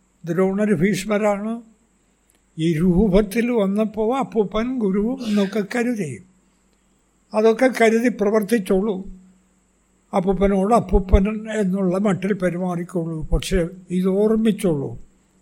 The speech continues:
അപ്പൂപ്പൻ ബ്രഹ്മം. അങ്ങനെ അത്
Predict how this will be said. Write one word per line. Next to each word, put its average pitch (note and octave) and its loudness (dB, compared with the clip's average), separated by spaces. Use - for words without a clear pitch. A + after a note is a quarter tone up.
അപ്പൂപ്പൻ F#3 2
ബ്രഹ്മം. F#3 0
അങ്ങനെ A3 0
അത് G3+ -4